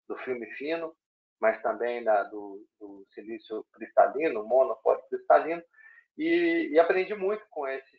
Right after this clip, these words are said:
setor, com esse mercado, e aí eu fui me envolvendo, é, conhecendo, né? A gente foi, era, era, aquele início ali era muito interessante,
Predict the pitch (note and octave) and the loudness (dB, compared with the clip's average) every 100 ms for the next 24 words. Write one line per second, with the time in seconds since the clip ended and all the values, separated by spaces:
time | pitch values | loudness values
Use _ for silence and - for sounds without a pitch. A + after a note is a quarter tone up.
0 | - D3 - D3 E3 - - C#3 C#3+ - | -12 -12 -8 -8 -8 -10 -14 -10 -6 4
1 | F3 F#3+ F#3 F3+ G3 - F#3+ G3 F#3+ G3 | 4 6 0 2 0 0 -2 -2 -4 -4
2 | F#3+ F#3+ - C#3+ D#3 E3 _ _ _ _ | 0 0 -2 -4 -4 -8 _ _ _ _
3 | _ _ _ _ _ _ _ - C3+ B2+ | _ _ _ _ _ _ _ 0 4 6
4 | B2+ B2 A#2+ A2 - D3+ F3 - F3 A3 | 8 6 4 -2 -10 -10 -10 -10 -4 -4
5 | A#2 G#2+ A2+ C#3+ C3+ - _ - D3+ B2+ | -6 -18 -16 -14 -14 -18 _ -8 -6 -6
6 | _ _ _ _ A#2 B2 C3 A#2+ A2+ A2 | _ _ _ _ -6 2 4 6 4 2
7 | A#2 B2+ B2+ A#2 A2 - - _ - _ | -2 0 0 0 -4 -8 -16 _ -20 _
8 | D3+ D3+ C#3+ E3 D3 C3 D#3+ D#3 E3+ - | -18 -16 -14 -14 -12 -4 -4 -4 -10 -18
9 | - D#3+ C#3 - E3+ F3 | -8 -6 -6 -10 -10 -10